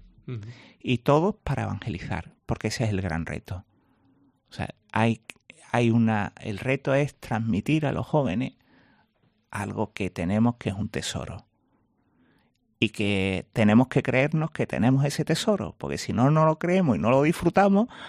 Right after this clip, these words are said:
Speaker 2: pues entonces, mm, los jóvenes no lo van a valorar.
Speaker 1: O sea, que podemos decir que, que ahí está el, uno de sus primeros propósitos, ¿no? Acercarse mucho a la gente joven, ¿no? A la juventud, ¿no?
Speaker 2: Claro, a todo lo que se pueda, pero a todos,
Speaker 1: Claro.
Speaker 2: ¿no?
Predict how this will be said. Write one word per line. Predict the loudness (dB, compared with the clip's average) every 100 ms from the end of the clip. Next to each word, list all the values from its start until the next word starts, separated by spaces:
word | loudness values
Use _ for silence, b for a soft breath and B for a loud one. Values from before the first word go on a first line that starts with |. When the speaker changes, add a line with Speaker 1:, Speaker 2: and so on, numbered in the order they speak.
| B
Speaker 2:
pues | -4 -4
entonces, | 2 0 2 -2 -2 -2
mm, | 2 4 2 -2 -10
los | 0 2 2 2
jóvenes | 4 4 4 2 0
no | 2 4
lo | 4 2
van | 0 2
a |
valorar. | 2 2 0 -2 -6 -12 _ -20 -20 _ _ _
Speaker 1:
O | -8
sea, | -4 -4
que | -4
podemos | -4 -4
decir | -4 -2
que, | 0 -2
que | 2
ahí | 0 2
está | -2 -2 -2 0
el, | -2 -4
uno | -4 -2
de | -2
sus | -4
primeros | -6 -6 -4
propósitos, | -2 -2 -2 -2
¿no? | -4
Acercarse | -4 -6 -6 -6 -6
mucho | -6 -6
a | -6
la |
gente | -6 -6 -4
joven, | -4 -4 -8
¿no? | -10
A |
la | -8
juventud, | -6 -8 -8 -10
¿no? | -10 -10
Speaker 2:
Claro, | -6 -4 -2 -2
a |
todo | -4 -4 -4
lo | -2
que | -4
se | -2 -2
pueda, | 0 0 0
pero | 0
a | 0
todos, | 2 4 4
Speaker 1:
Claro. | 4
Speaker 2:
¿no? | 4 2